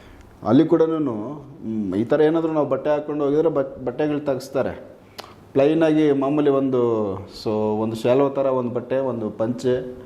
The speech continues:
ಈ ಥರದ ಬಟ್ಟೆಗಳಾದ್ರೆ ಅಲೋ ಇದೆ. ಆ ಥರದ್ದನ್ನ ನಾವು ಹಾಕ್ಕೊಂಡು ಹೋದ್ರೇ ದೇವಸ್ಥಾನಗಳಲ್ಲಿ ಕೂಡನೂ ಈ ಥರದ್ದೊಂದು,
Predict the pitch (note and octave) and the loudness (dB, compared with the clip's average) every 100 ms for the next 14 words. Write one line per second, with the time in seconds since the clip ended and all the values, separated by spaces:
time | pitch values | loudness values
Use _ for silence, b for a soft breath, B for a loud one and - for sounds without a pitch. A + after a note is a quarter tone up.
0 | B B B C3+ E3 E3 D#3 D3 C#3 C#3 | B B B 4 6 6 2 0 -2 0
1 | C3+ C3+ C3 C3+ C#3 C3+ B2 G2 F#2+ - | -2 0 0 2 0 2 2 0 -6 -12
2 | - - - - B2 C#3+ C#3+ C#3 C#3+ C#3+ | -20 -20 -20 -6 -4 0 0 2 2 2
3 | D3 D#3 C3+ A#2+ A#2 A#2 A2 B2+ B2 B2+ | 2 0 0 0 2 0 0 0 0 0
4 | D3+ C3+ A#2 A#2+ B2 A#2 A2+ A2 A2+ A2+ | -2 2 2 2 0 0 2 2 2 0
5 | A#2+ C#3+ E3 A2 B2+ C3 A#2+ A2 G#2 - | 0 0 0 -2 0 0 0 -2 -4 -6
6 | - - | -12 -20